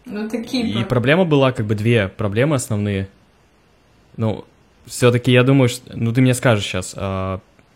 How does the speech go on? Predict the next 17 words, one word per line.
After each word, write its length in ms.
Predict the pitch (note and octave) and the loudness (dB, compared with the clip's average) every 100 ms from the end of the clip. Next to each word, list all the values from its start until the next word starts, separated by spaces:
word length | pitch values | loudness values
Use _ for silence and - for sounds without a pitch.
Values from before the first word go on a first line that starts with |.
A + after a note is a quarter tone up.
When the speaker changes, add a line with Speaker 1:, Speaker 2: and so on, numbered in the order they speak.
| _ A2+ | _ -8
Speaker 2:
две 260 | A2 B2+ | 2 2
проблемы 440 | B2 A#2 A#2+ F3 D3 | 4 2 2 2 2
основные, 600 | - G#2+ A2 G#2 F#2 F#2 _ _ _ _ _ _ - | 0 0 0 0 -2 -6 _ _ _ _ _ _ -10
которые 640 | G2 G#2 G2+ G2 F#2+ F#2 | -6 -2 0 0 0 -2
у 40 | F#2+ | -4
меня 180 | G2 | -4
там 120 | F#2+ G2+ | -4 -2
были, 240 | F#3 F3+ | 0 2
это, 600 | D#3 A2+ A2 G#2 F#2+ F#2 - _ _ _ - | 2 0 -2 0 -2 -4 -10 _ _ _ -6
ладно, 240 | G2+ F#2+ | -4 -4
три. 260 | F#2+ G#2 F#2+ _ _ _ _ _ _ _ _ _ _ - | -4 -4 -6 _ _ _ _ _ _ _ _ _ _ -6
Деньги, 460 | G#2+ G#2 G#2 D3+ - _ _ | -2 0 0 -2 -6 _ _
то, 120 | G#2 | -6
что 180 | G2 G2+ | -6 -6
там 300 | G2 G2 G2 | -2 -2 -2
намного 340 | G#2+ G#2+ G#2 G2+ | 0 0 0 -2
дороже 440 | G2+ G2+ A2 C#3+ | 0 0 -2 -4